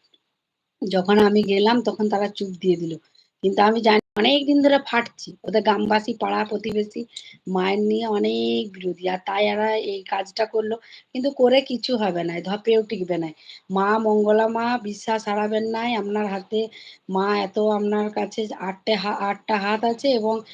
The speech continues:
এত ভক্ত আছে আপনার, অগণিত ভক্ত। আর যারা এরকম অত্যাচার করলো, আপনার সবাই বিশ্বাস আর ভরসা রাখুন। আবার মন্দির তো খুলবে শনিবারে এবং আবার সে আগের মতন, কিন্তু এরা আবার কিন্তু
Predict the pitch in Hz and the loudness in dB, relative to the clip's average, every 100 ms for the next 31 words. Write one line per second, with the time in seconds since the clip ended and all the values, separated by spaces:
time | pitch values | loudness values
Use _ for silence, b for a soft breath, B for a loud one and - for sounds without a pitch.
0 | B B - 196 220 262 262 208 220 - | B B -2 0 0 0 2 2 -2 -2
1 | 233 208 185 185 185 175 175 170 190 233 | 0 2 0 0 0 0 -2 -2 2 2
2 | 233 240 247 247 226 196 196 _ 175 156 | 2 0 0 -2 -2 -2 -6 _ -14 -14
3 | _ _ _ _ _ 196 190 202 220 226 | _ _ _ _ _ -2 2 4 4 4
4 | 226 220 233 220 214 226 220 226 226 220 | 2 0 -2 -2 0 -2 0 -2 0 -2
5 | 226 226 233 b b _ 208 202 208 220 | 2 2 0 b b _ -6 -2 0 0
6 | 214 - - 208 - 208 226 233 208 214 | -2 -8 -12 -4 -2 4 6 6 2 -8
7 | - 240 240 240 214 196 208 220 226 220 | 0 4 4 4 2 0 0 2 4 2
8 | 220 240 262 B B B - 190 208 226 | 0 -4 -4 B B B -2 2 4 2
9 | 220 226 220 233 - 226 220 220 220 226 | 0 -2 -2 -4 -2 -4 -2 -2 0 0
10 | 220 214 214 220 220 226 262 b b b | 0 0 -2 0 2 2 -2 b b b
11 | 202 202 220 220 202 220 240 233 233 214 | -4 0 0 2 2 4 2 2 0 2
12 | 226 233 220 220 208 220 208 214 220 262 | 0 0 0 -2 -2 -4 2 4 6 6
13 | 269 294 285 285 277 | 6 4 2 -2 -2